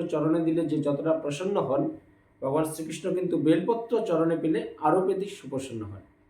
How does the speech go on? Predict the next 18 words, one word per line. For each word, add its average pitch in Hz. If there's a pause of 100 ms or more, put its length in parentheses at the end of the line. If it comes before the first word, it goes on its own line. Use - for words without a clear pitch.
(460)
তাই 139
আপনি 190 (760)
ভগবান 170
শ্রীকৃষ্ণ 180 (120)
যখন 185
সেবা 165
করবেন, 190 (120)
তুলসীপত্র 170 (100)
অবশ্যই 160
দেবেন, 214 (360)
বেলপাতাও 185
সাথে 147
দেবেন, 110 (320)
তাতে - (100)
ভগবান 147
শ্রীকৃষ্ণের -
আপনি 156 (160)
ডবল 180